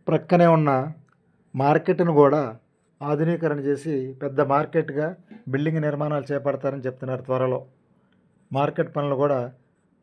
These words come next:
వచ్చే రెండు మూడు నెలల్లో అక్కడ కూడా పనులు ప్రారంభిస్తారని చెప్తున్నారు. ఎందుకంటే ఇప్పుడున్న మార్కెట్ స్థానే కాంప్లెక్స్,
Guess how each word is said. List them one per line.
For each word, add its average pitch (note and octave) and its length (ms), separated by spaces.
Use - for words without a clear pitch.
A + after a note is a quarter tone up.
వచ్చే D3 280
రెండు C#3+ 180
మూడు C#3 200
నెలల్లో C#3+ 340
అక్కడ D3 260
కూడా D3 120
పనులు C#3+ 200
ప్రారంభిస్తారని C3 640
చెప్తున్నారు. B2 460
ఎందుకంటే D3+ 420
ఇప్పుడున్న C#3+ 360
మార్కెట్ C#3+ 340
స్థానే C#3+ 320
కాంప్లెక్స్, C#3+ 500